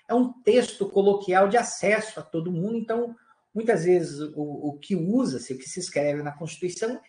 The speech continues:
é para o povo ter acesso. E, costumeiramente, o pessoal cha-, né, cham-, chama-se de poder, essa função de Estado, que é de executar, né, as ordens, né, a-,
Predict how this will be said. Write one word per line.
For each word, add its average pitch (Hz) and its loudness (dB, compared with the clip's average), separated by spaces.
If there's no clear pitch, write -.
é - -4
para - -2
o - -4
povo 262 0
ter 262 2
acesso. 180 0
E, 180 -10
costumeiramente, 202 0
o 247 -14
pessoal 247 2
cha-, 233 -6
né, 240 0
cham-, 170 -6
chama-se 208 -6
de 175 -8
poder, 196 4
essa 165 -2
função 170 -4
de 165 -6
Estado, 185 4
que 196 -4
é 165 0
de 151 -6
executar, 143 -4
né, 156 -4
as 139 0
ordens, 135 0
né, 120 -8
a-, 110 -12